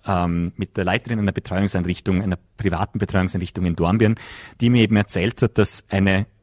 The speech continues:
äh, Interessentin bei ihr zu einem Bewerbungsgespräch war, ähm, die sich überlegt hat, als Quereinsteigerin eben in die Elementarpädagogik zu wechseln, auch die Ausbildung natürlich zu machen.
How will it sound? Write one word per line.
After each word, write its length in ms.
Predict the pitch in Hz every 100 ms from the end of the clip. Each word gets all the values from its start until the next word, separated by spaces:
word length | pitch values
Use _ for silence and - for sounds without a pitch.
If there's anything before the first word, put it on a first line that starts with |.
| _
äh, 300 | 101 92 90 -
Interessentin 640 | 110 113 - 110 151 147
bei 100 | 131
ihr 160 | 107 117
zu 100 | -
einem 100 | 95
Bewerbungsgespräch 920 | 92 87 127 - - - 104 98 -
war, 320 | 90 92 117 127 - - -
ähm, 260 | 104 98 98
die 100 | 117
sich 160 | 107 107
überlegt 420 | 101 92 113 -
hat, 100 | 104
als 140 | 92
Quereinsteigerin 760 | - 98 113 - 101 101 101 104
eben 260 | 101 104
in 80 | 104
die 80 | 95
Elementarpädagogik 1160 | 92 87 87 - 101 120 107 95 95 85 - -
zu 140 | 107
wechseln, 420 | 98 - - 131
auch 140 | 98 -
die 120 | -
Ausbildung 480 | - - - 123 120
natürlich 340 | 110 120 113
zu 100 | -
machen. 400 | 95 95 - 110